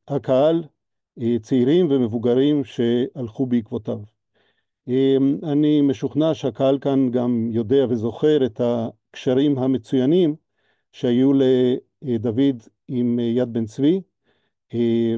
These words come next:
במסגרתו הוא פעל בכל התחומים הללו של, אה, גם של כתיבה, של, אה, פרסום, ספרים, מאמרים, אה, וגם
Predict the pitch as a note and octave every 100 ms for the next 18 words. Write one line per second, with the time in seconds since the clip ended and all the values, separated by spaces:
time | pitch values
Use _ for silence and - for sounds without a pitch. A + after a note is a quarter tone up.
0 | A2+ A3 G#2 B2 B2 A#2+ A#2+ A#2 A#2+ A2
1 | B2+ A#2 - D#3+ D#3 D3 A#2 C#3 C3 C3+
2 | D3+ D3 D3 C3 B2+ - D#3+ C#3 - C3+
3 | C3 B2+ C3 C#3+ C3+ C3 A2+ - A#2 A2+
4 | A2+ A2+ A2 G#2+ G#2 C3+ C#3 C3 G#2+ -
5 | A2+ C#3+ E3 C3 A2 - A#2+ G#2+ A2 A2+
6 | G#2+ A2+ - F#3 D3+ A2+ - C3+ E3 D3+
7 | B2+ B2 C3+ C#3 F3+ D3+ A#2 - _ _
8 | _ _ _ _ _ _ - B2+ C3 B2+
9 | C3 B2+ C3 - _ _ _ _ _ _
10 | _ E3 A2 B2+ G#2+ C#3 C3+